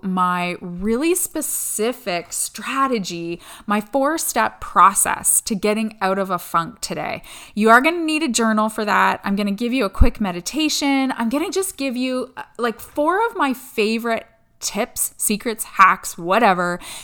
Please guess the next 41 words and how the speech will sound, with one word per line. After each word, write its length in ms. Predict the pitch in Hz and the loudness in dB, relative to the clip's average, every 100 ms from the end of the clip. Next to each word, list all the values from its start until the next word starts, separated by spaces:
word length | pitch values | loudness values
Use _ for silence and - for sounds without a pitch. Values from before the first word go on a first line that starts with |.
| - | -4
to 100 | 247 | -2
get 200 | 202 - | 0 0
yourself 540 | 320 339 311 240 220 - - | 0 0 2 2 0 -8 -2
out 280 | 202 202 - - | 0 0 -4 -2
of 320 | 180 175 175 | -2 -2 -4
the 280 | 175 160 165 | -2 0 -2
funk. 340 | - 170 - - - | 0 0 0 -18 -8
Super, 440 | - - 302 294 | -2 4 4 6
super 300 | 311 269 254 | 4 4 -2
excited 320 | 220 - 202 196 | -4 -2 -2 -2
about 240 | 185 - | -4 -6
today's 340 | - 180 175 - | -6 -6 -4 -2
episode. 540 | 262 311 302 262 262 - - - | -2 0 0 0 -2 -6 -16 -10
And 100 | 208 | -6
I 80 | 208 - | -4 2
also 320 | 330 453 554 | 2 2 2
wanna 160 | 508 440 | 0 -2
share 280 | - 226 220 | -2 0 -2
with 160 | 233 | -2
you, 280 | 202 185 185 - _ - | -2 -2 -4 -10 _ 0
in 180 | 294 440 | 2 2
the 80 | 523 | 0
show 260 | - 277 240 | 2 2 2
notes 420 | 220 190 185 - - | 2 -2 -4 -6 -2
is 280 | 233 240 - | -2 -2 0
a 100 | 262 | 0
link 540 | 233 185 170 - - - - | 0 -4 -6 -8 -18 -14 -6
to 260 | 254 240 - | -4 -4 -2
a 160 | 262 | -2
freebie 640 | 262 - 294 302 233 185 175 | -4 -6 -2 0 0 0 0
I 120 | 180 | -2
created 600 | - 220 202 190 180 180 | -2 -8 -4 -2 -2 -4
last 380 | 165 147 - - | -4 -4 -6 -8
week. 340 | 170 - - - - - - | -12 -12 -16 -20 -18 -14 -4
It's 180 | 233 - | -2 0
a 80 | 254 | -4
freebie 720 | - - 285 302 359 403 - | -4 -6 0 2 4 2 2
of 300 | 214 214 208 | 2 2 2
my 580 | 208 196 196 226 277 294 | 2 4 4 2 0 -2
monthly 880 | 262 202 202 208 220 - 226 214 208 | -2 0 2 2 0 -2 -6 -4 -6
planner. 760 | - - 185 180 165 - - | -2 -2 0 -2 -4 -8 -12